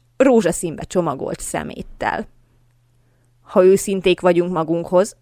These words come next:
beláthatjuk, hogy semmi szükségünk a huszadik plüsmackóra,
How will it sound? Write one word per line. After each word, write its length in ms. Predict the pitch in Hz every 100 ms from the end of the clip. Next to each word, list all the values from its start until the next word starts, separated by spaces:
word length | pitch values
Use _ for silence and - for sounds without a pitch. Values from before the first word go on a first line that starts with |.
| _
beláthatjuk, 800 | 262 196 147 - 165 165 208 -
hogy 120 | 233
semmi 360 | - 277 185
szükségünk 640 | 165 190 - - 165 165 156
a 60 | 151
huszadik 460 | 190 180 160 147
plüsmackóra, 880 | - 156 - 160 156 - 175 175 190